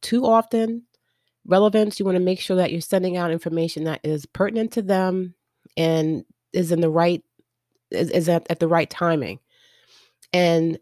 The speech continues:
um, the third one is your call to action. You don't wanna distract them and put too many calls of action in each email. You want them to focus on the most important one,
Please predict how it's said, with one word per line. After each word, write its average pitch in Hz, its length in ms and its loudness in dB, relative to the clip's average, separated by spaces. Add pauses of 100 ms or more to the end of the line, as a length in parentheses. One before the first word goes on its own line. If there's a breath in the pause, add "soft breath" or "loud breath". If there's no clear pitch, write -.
(100)
um, 160 180 -2
the 165 60 -4
third 175 260 2
one 160 440 -2
is 147 420 -2
your 156 120 -2
call 165 240 2
to - 160 -6
action. 175 520 -4 (360)
You 175 80 0
don't 165 160 2
wanna 165 240 2 (140)
distract 175 480 0 (120)
them 240 340 0 (720 soft breath)
and 165 500 2 (380)
put - 200 0
too 190 140 0
many 170 240 2
calls 156 320 -2
of - 80 -8
action 139 640 -8
in 147 160 -4
each 147 240 -4
email. 143 380 -4
You 147 60 -4
want 156 120 -4
them 156 120 -6
to 160 80 -2
focus 160 420 0
on 147 480 -4
the 147 80 -4
most 147 260 -2
important 143 480 -4
one, 120 320 -6